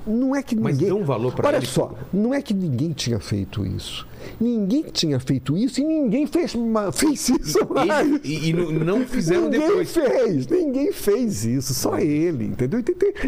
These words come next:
Speaker 1: e tem um ca-, um, um pon-, um, é, tem uma posição na M P B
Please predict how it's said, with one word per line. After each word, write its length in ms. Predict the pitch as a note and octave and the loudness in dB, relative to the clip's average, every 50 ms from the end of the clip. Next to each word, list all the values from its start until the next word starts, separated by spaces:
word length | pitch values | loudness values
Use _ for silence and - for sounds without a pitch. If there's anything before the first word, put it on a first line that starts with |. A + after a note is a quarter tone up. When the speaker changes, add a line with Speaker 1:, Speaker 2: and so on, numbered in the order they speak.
| B3+ G4 | 0 0
Speaker 1:
e 100 | F4 - | 0 0
tem 120 | - F4 | 0 -2
um 100 | F4+ - | -2 -2
ca-, 240 | - - C#4+ C#4 A#3+ | -2 0 0 0 0
um, 320 | B3+ C4 C4 B3 A#3+ A#3 G3+ - - F#3 - | 0 0 2 2 0 0 -2 -4 -6 -4 -2
um 240 | A3+ A#3 A#3+ A#3+ G#3+ | 0 0 0 0 0
pon-, 880 | D#3 - - G#3+ G#3+ A3 G#3+ G3+ F#3+ F#3+ F#3 F3+ F#3 F3+ E3+ D#3 D3 C3+ | -2 -2 -2 -2 0 0 0 0 0 0 0 0 0 0 -2 -2 0 0
um, 40 | D3+ | 0
é, 100 | D#3+ E3 | 0 0
tem 200 | - - A#3+ B3+ | 0 -2 -2 0
uma 160 | A#3+ B3 A3+ | 0 0 -2
posição 720 | - - - A#3 A3+ F#3 E3 E3 - - - - C#3+ C3+ C3 | -2 -2 -2 0 0 0 0 -2 -2 -2 -2 -2 0 0 0
na 100 | C3 C3 | 0 0
M 120 | C3 B2+ B2 | 0 -2 0
P 180 | - B2 A#2+ | 0 0 0
B 280 | A2 G#2+ D#3 G#3 A3+ A3 | 0 0 0 0 0 -2